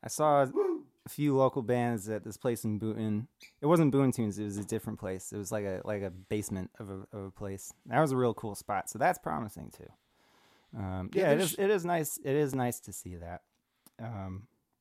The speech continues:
Speaker 1: but yeah, uh, I mean, I guess it's a money thing too. Oh,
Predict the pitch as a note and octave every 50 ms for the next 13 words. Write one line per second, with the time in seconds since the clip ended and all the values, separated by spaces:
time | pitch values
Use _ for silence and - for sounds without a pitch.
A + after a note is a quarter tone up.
0 | _ _ _ _ _ _ _ _ _ _ _ _ _ _ _ _ _ _ _ _
1 | - A#2 G#2 G2+ G2 - - _ _ - A2+ A2 A#2+ B2 A#2+ A2+ G#2 G#2 - -
2 | _ - - - A#2 A2+ A2 A2+ - - - - - - - B2+ B2+ C#3 B2 A2+
3 | A2+ B2 E3 D#3 - A#2+ G2+ G2 F#2 F#2 F2+ F#2 A2 B2+ A#2 G2+ G2 F#2+ - G2
4 | F#2+ F#2+ G2 - - A#2+ G#2+ G2 - _ _ _ - D#3 C#3+ C#3 B2+ F2+ - -